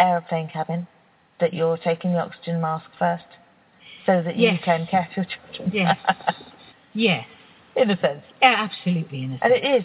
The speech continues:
Speaker 1: it is about
Speaker 2: Yeah.
Speaker 1: looking after
Speaker 2: If
Speaker 1: yourself
Speaker 2: I don't look
Speaker 1: first.
Speaker 2: after myself and clear myself wholeheartedly, I am no use to my children.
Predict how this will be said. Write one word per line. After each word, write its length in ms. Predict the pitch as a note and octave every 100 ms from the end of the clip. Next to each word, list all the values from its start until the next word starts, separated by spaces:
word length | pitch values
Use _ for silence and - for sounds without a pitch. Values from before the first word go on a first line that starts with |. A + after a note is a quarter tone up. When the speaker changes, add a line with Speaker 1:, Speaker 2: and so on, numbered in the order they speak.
| G3+
Speaker 1:
it 200 | A#3 G#3+
is 60 |
about 240 | E3+ D#3 E3
Speaker 2:
Yeah. 80 | D#3+
Speaker 1:
looking 240 | E3 D#3+
after 300 | D3+ C#3+ -
Speaker 2:
If 140 | D#3 F#3+
Speaker 1:
yourself 120 | B3
Speaker 2:
I 40 |
don't 220 | C#4+ D4 A3
look 100 | A3
Speaker 1:
first. 220 | G#3+ G3
Speaker 2:
after 40 | -
myself 460 | F#3+ F#3 F#3 D#3+ -
and 300 | E3 E3 D#3
clear 220 | - G3+
myself 420 | F3 E3 - D#3 - - -
wholeheartedly, 640 | - F#3+ F3+ E3 D#3 D3 D3+
I 100 | D#3+
am 320 | D#3 D#3+ F#3
no 100 | G#3+
use 280 | F#3+ C#3 D3 -
to 80 | D#3
my 120 | D3
children. 460 | C#3+ D3+ C#3 C#3+